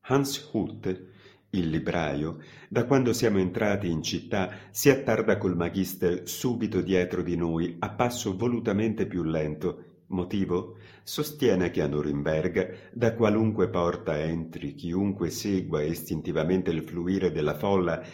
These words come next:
si troverà presto o tardi adagiato da una corrente invisibile sulla piazza di San Lorenzo.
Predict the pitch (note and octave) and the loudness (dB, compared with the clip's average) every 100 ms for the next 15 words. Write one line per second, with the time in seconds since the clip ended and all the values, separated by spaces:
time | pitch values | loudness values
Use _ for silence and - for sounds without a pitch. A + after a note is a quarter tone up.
0 | - - C#3 C#3 A#2+ B2 A#2 G#2+ - A#2 | -12 -2 -2 0 2 2 2 0 0 2
1 | A2 A2 - F#2 F2 - G2 F#2+ F#2+ F#2 | 2 0 0 2 2 0 0 0 -2 -4
2 | - - - - A#2+ A2+ A2 A2+ G#2+ G#2 | -6 -10 -20 -6 0 2 4 2 2 0
3 | F#2+ F#2 F#2 F2+ F#2+ F2+ F#2 F2+ F2 E2 | 2 4 2 2 0 2 2 2 0 0
4 | D#2 D#2 E2 E2 D2+ D#2+ D2 D2 - - | 0 -2 -4 -4 -4 -4 -4 -6 -8 -4
5 | G#2 F#2+ G#2 F2+ - F#2+ F2+ - F#2+ F2+ | 0 0 0 0 0 -2 -2 -2 0 2
6 | F#2+ F2 C2+ - - - - | 0 0 -2 -6 -10 -12 -18